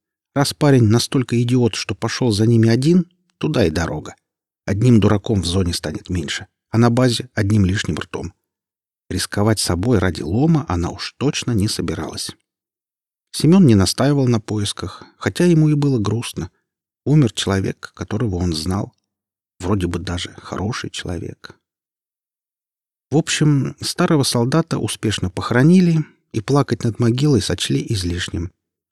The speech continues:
Может, потому, что могилы под рукой всё равно не оказалось. Зона быстро приучает к смерти.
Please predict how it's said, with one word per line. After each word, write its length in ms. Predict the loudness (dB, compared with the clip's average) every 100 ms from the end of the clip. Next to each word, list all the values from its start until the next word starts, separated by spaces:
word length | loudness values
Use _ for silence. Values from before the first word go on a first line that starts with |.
| -2
Может, 180 | -2 -2
потому, 380 | -2 4 4
что 180 | 2 2
могилы 380 | 2 4 4 2
под 180 | 2 0
рукой 340 | 0 0 -2
всё 140 | -2 -2
равно 220 | 2 4
не 100 | 2
оказалось. 680 | 0 -4 -4 -4 -6 -10 -14 _ _ _ _ _ _ _ _ -6
Зона 320 | 2 4 4
быстро 400 | 4 0 -2 -8
приучает 540 | -6 -6 -4 -4 -6
к 80 | -6
смерти. 540 | -8 -6 -6 -10 -16